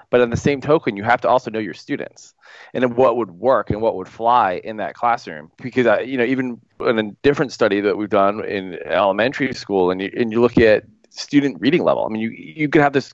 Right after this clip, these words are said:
incredible question, but if, if the sources themselves aren't created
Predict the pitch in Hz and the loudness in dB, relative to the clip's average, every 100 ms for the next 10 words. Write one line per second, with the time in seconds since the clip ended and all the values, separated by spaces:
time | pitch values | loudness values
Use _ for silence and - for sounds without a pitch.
0 | _ - 120 104 - 139 156 123 - 123 | _ -12 -12 -12 -4 0 2 0 0 -2
1 | 151 - 87 87 - 117 - 123 120 107 | -2 -6 -10 -6 -2 -2 -2 -6 -2 -2
2 | 95 131 135 143 156 131 113 123 127 139 | -2 -4 -4 -4 -10 -10 -2 2 2 2
3 | - 127 135 - 120 123 135 | -2 -4 -6 -6 -2 0 0